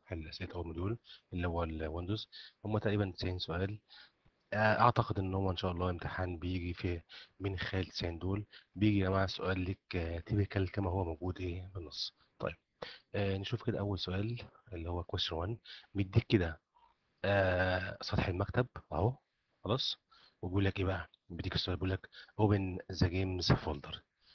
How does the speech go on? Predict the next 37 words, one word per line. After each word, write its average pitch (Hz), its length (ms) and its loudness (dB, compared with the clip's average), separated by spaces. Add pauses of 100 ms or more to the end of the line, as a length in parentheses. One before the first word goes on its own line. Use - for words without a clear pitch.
(540)
يعني 104 360 2
افتح - 340 0
ال-، 107 260 4
الفولدر 117 680 2
اللي 98 140 2
اسمه 104 380 0
جيمز. 85 360 -6 (600)
وليكن 127 360 8
مثلًا 113 240 6
أتخيل 104 300 4
يا 98 40 2
جماعة 104 340 2 (100)
إن 87 160 -4
هو 98 160 4
ده 95 100 0
كده 113 260 2 (720)
ديسكتوب، 123 320 4 (320)
ماشي؟ 139 260 0 (580)
وع-، 95 400 6
وعايزك 104 220 8
تفتح، - 560 -2 (100)
آه، 98 200 0
الفولدر 104 580 2
اللي 98 120 0
اسمه 98 340 2 (160)
جيمز. - 340 -6 (440)
فهتيجي 127 320 6
تعمل 131 240 6
إيه؟ 127 180 4 (300)
هتيجي 135 240 6
على 110 140 2
جيمز 120 220 2
كده، 147 300 4 (100)
تروح 101 160 2
عامل 107 200 4
إيه 101 120 2
عليه؟ 104 340 2